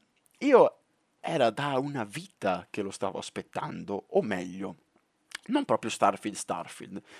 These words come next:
Stavo aspettando un gioco inerente allo spazio G D R, shooting, eh, tutto mescolato per bene assieme,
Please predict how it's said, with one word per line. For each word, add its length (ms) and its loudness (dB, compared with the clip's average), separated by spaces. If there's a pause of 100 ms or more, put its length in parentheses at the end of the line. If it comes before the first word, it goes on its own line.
Stavo 260 8
aspettando 520 4
un 160 -4
gioco 520 2
inerente 1040 0
allo 380 -2
spazio 640 2
G 200 -14
D 200 -4
R, 340 6
shooting, 920 -6 (380)
eh, 560 2 (200)
tutto 380 -6
mescolato 600 6
per 220 0
bene 320 4
assieme, 640 2